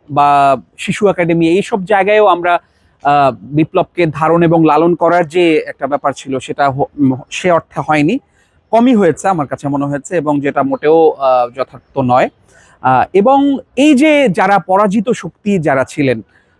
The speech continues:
বা যারা, আহ, পালিয়ে গেছেন, তাদের আমরা দেখি যে তা-, তাদের এই কালচারাল প্রক্সিগুলো এখন দারুণভাবে সক্রিয় হয়ে উঠেছে,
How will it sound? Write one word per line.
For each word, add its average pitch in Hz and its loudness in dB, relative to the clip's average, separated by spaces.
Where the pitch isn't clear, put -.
বা 127 2
যারা, 139 0
আহ, 127 -2
পালিয়ে 180 2
গেছেন, 135 -2
তাদের 196 0
আমরা 196 0
দেখি 185 -2
যে 185 2
তা-, 139 2
তাদের 170 0
এই 180 4
কালচারাল 208 0
প্রক্সিগুলো 190 0
এখন 175 -2
দারুণভাবে 214 2
সক্রিয় 247 0
হয়ে 175 2
উঠেছে, 135 -4